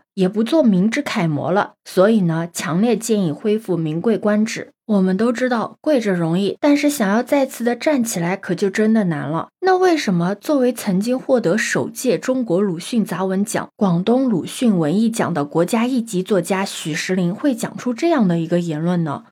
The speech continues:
那他的本意到底是什么呢？我在网上看到了一些网友的解释，大概的意思就是说，现在有些官员啊，没有作为，不为民办实事。如果想要改变这种情况的话，恢复名贵官制或许是一个很好的办法。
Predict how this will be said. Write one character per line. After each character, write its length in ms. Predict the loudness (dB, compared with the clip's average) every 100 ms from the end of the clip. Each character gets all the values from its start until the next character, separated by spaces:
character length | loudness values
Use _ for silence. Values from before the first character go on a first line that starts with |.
| 0
那 120 | 2
他 140 | 4 2
的 80 |
本 340 | 4 2 0 0
意 120 | 0
到 200 | 2 2
底 140 | 0
是 160 | -2 -4
什 140 | -4
么 100 | -4 -4
呢？ 220 | -6 -8 _
我 160 | 0 2
在 160 | 4 2
网 180 | 2
上 240 | 0 0 0
看 220 | 0 0
到 80 | 2
了 140 | 0
一 80 | -2
些 160 | 0 -2
网 200 | 0 -2
友 100 | -2
的 120 | -4
解 260 | -6 -12 -10
释， 340 | -10 -10 -10 _
大 180 | -2 0
概 160 | 2 2
的 120 | 2
意 160 | 2
思 160 | 0 -2
就 140 | 0
是 120 | 0 -2
说， 260 | 0 0
现 240 | 0 0 2
在 120 | 0
有 120 | 0
些 200 | -2 -2
官 240 | 0 2
员 260 | 2 0 -2
啊， 140 | -2 0
没 100 | 0
有 140 | -2
作 320 | -2 0 0
为， 260 | 0 -6 -8
不 140 | -2 2
为 160 | 4
民 260 | 4 2 0
办 180 | 0 -2
实 260 | -4 -6
事。 300 | -4 -4 -4 -2
如 160 | -2
果 120 | 2 2
想 220 | 2 -2
要 80 | -2
改 180 | -2
变 220 | -2 0 2
这 140 | 0
种 160 | 0 -2
情 200 | -4 -4
况 280 | 0 0
的 80 | 0
话， 260 | -2 -4 -4
恢 240 | -2 -2
复 160 | 0 0
名 260 | 0 -2
贵 200 | -2 -2
官 260 | 2 2 2
制 200 | 0 -4
或 220 | 0 0
许 160 | 0 -4
是 180 | -4 -4
一 40 |
个 160 | -2 -4
很 220 | -4 -2
好 140 | -4
的 100 | -4
办 260 | -2 -2 -2
法。 160 | -6